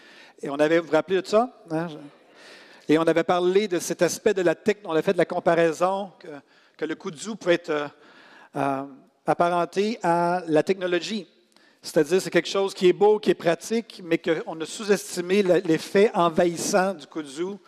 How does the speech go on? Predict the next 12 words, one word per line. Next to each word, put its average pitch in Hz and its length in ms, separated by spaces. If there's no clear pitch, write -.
ou 156 80
de 156 80
la 156 80
technologie 156 540
pour 160 160
ce - 60
qui 165 80
nous 151 80
concerne 185 580
dans 156 220
nos 170 160
vies. 202 240